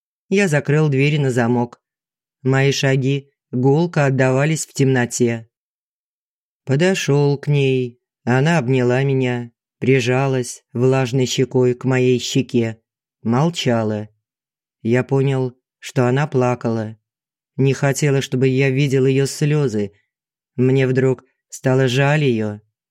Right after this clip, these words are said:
Захотелось погладить по голове, словно маленького ребенка, рассказать сказку.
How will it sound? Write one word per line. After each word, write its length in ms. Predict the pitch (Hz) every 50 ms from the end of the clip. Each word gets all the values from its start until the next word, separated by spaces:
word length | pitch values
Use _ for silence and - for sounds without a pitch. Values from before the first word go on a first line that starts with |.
| _ _ _ _ _ _ _ _ _ _ _ _ _ _ _ _ _ -
Захотелось 920 | 127 123 131 143 131 - 151 147 143 - - 190 202 202 190 190 185 175 -
погладить 680 | - 160 160 165 156 160 160 170 175 165 170 165 - -
по 120 | - 156
голове, 640 | 147 151 151 147 151 147 147 160 170 175 151 127 113 -
словно 400 | - - 131 135 135 139 139 139
маленького 520 | 143 143 139 139 139 135 127 143 131 143
ребенка, 800 | 139 135 135 123 147 156 156 147 127 - 117 110 113 110 107 104 _ _ _ -
рассказать 640 | 123 143 143 - - 151 143 143 160 165 160 165
сказку. 720 | - - - 147 151 156 151 - - - - 113 110 104